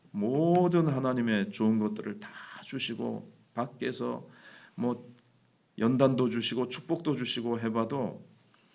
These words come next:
중심이 바뀌지 않으니까. 그래서 신약이 바로 예수님이 오셔서 십자가에 죽으시고 새 언약을, 내 피로 세우는 새 언약, 그래서 피로 우리의 죄를 씻어주시고, 그래서 성령을 보내주셔서 우리를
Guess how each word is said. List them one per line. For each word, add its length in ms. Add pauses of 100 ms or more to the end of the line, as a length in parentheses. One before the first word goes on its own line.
(380)
중심이 520
바뀌지 440
않으니까. 340
그래서 240
신약이 680
바로 260
예수님이 420
오셔서 440
십자가에 420
죽으시고 440
새 240
언약을, 560 (480)
내 260
피로 220
세우는 380
새 200
언약, 380 (540)
그래서 480 (280)
피로 240
우리의 300
죄를 200
씻어주시고, 1000 (400)
그래서 220
성령을 520
보내주셔서 840 (420)
우리를 600